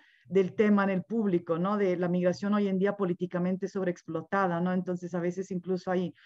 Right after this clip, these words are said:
una saturación temática, ¿no? Pero puede ser incluso una herramienta un poco brechtiana quizás, ¿no? Incluso de emancipación o terapéutica, ¿no? Y pues en, en Bolingo, en, en, bueno, en los tres se ve mucho, ¿no? Desde los,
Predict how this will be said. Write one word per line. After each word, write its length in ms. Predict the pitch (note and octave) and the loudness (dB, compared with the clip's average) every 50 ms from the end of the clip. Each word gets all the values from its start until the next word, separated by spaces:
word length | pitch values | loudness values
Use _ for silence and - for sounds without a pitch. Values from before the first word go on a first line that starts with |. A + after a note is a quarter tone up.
| - - _ _ _ | -20 -20 _ _ _
una 220 | - G3 G3 G3 F3+ | -6 -2 -2 -2 -2
saturación 600 | F#3 G3+ F3+ F3+ G3 F#3 F3+ F3+ - G#3 G#3 G#3 | -4 -6 -6 -2 -2 -2 -2 0 0 0 0 0
temática, 560 | G#3 G3 F#3+ F#3+ F#3 F3 - F3+ F3 E3+ E3+ | 0 0 -2 -2 -2 -4 -4 -8 -6 -4 -4
¿no? 200 | F3+ A3 B3+ - | -2 -2 -2 -2
Pero 540 | A3+ A3+ A3 G#3+ G#3 G3+ G3 G3 F#3+ - - _ _ _ _ _ _ _ _ _ _ _ _ _ _ _ _ _ _ _ _ - | -2 -2 2 2 4 4 4 2 0 -2 -10 _ _ _ _ _ _ _ _ _ _ _ _ _ _ _ _ _ _ _ _ 6
puede 300 | A3+ C4 C4+ C4+ D#4+ D#4+ | 8 8 10 8 8 4
ser 200 | - C4+ - A#3+ | 4 4 6 6
incluso 360 | C#4+ C#4 C#4 A#3 B3 A#3 C4+ | 6 6 6 4 0 0 0
una 100 | C4 C4 | 0 2
herramienta 840 | B3 G#3 G#3 G3 G3 G3+ G#3 G#3+ G#3 - - B3 B3 A#3 G#3+ F#3+ E3+ F3+ | 2 2 2 0 0 2 2 0 0 2 4 4 6 6 6 4 2 2
un 100 | F#3+ F3+ | 0 -2
poco 260 | - A3+ A3+ C4+ C4+ | -4 -4 -2 0 2
brechtiana 680 | A#3+ A3+ G3 F#3+ - _ A3 A3+ A#3 A#3 A3 G3 F#3 | 2 2 0 -2 -4 _ -2 -2 0 0 0 -2 -2
quizás, 420 | - F3+ F3 - - F3+ F3 E3+ E3+ | -4 -6 -6 -2 0 0 0 0 0
¿no? 160 | F#3+ G3+ A3+ | 0 0 0
Incluso 360 | A3+ G#3 G#3+ A3+ G#3+ G#3+ A3+ | 0 0 0 -2 -4 -2 -2
de 80 | G3+ G3+ | -2 0
emancipación 800 | F#3 F3 E3+ E3+ - F3+ - - F3 F3 - A#3 B3+ C4 C4 A#3 | 0 0 0 -2 -2 -4 -2 -4 -6 -4 -2 -2 -2 0 0 0
o 80 | G3+ - | 0 0
terapéutica, 760 | F#3+ F3 E3+ D#3+ - G#3 G#3+ A#3 A3+ - G3 F3+ - F3+ E3 | 0 0 0 0 0 -2 -2 -2 -2 -4 -8 -8 -6 -4 -2
¿no? 340 | E3+ F3 F#3+ A3+ C#4 C#4+ C#4 C#4 - - _ _ _ _ _ _ _ _ _ | -2 0 0 0 -2 -2 -4 -6 -14 -20 _ _ _ _ _ _ _ _ _
Y 420 | - - A3 G#3+ G#3 G3+ G3+ G3 F#3 | -4 -2 0 0 0 0 0 -2 -2
pues 260 | F#3 G#3 G#3 G3 G3+ | 0 0 0 2 2
en, 260 | G#3+ G#3 G#3 G3+ G3 - | 2 4 4 2 2 0
en 180 | G3+ G3+ G3+ | 2 2 4
Bolingo, 560 | F#3+ G3+ G3+ G3+ A3 B3+ C4 B3+ B3 A#3 A3 | 4 4 2 2 2 0 0 2 2 2 2
en, 180 | G#3 G3 G3 F#3 | 2 0 -2 -4
en, 360 | F#3 G3 F#3+ F#3+ F#3+ F#3+ F3+ - | -4 -4 -4 -4 -4 -4 0 2
bueno, 200 | A3 C#4 C#4+ B3+ | 4 6 6 6
en 140 | A3 G3+ | 4 4
los 180 | G3+ G#3 G3 - | 2 0 -2 -2
tres 220 | - G3+ A3+ A3+ | -4 -4 -4 -2
se 100 | - A#3+ | -2 -2
ve 160 | G#3 G3+ G#3+ G3+ | 0 0 2 2
mucho, 400 | G3 G#3 B3+ C#4 C#4 - F#3+ F3 | 2 2 2 0 0 -2 -2 -2
¿no? 300 | F3 F3+ G3+ A3+ - - | 0 0 -2 -2 -6 -6
Desde 320 | - E3+ F3 F3 - F#3 | -4 -4 -4 -2 -2 0
los, 400 | F3 F3 F3+ E3+ E3 E3 - _ | 2 2 2 2 0 -4 -8 _